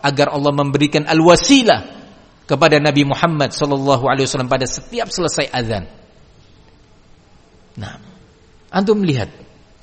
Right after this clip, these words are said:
dengan segala kekurangan yang ada pada ahli sunnah, segala kekurangan yang ada pada teman-teman salafi, oknum-oknum salafi,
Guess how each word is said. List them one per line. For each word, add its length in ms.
dengan 320
segala 240
kekurangan 480
yang 160
ada 240
pada 240
ahli 100
sunnah, 400
segala 480
kekurangan 400
yang 160
ada 240
pada 240
teman-teman 560
salafi, 560
oknum-oknum 800
salafi, 460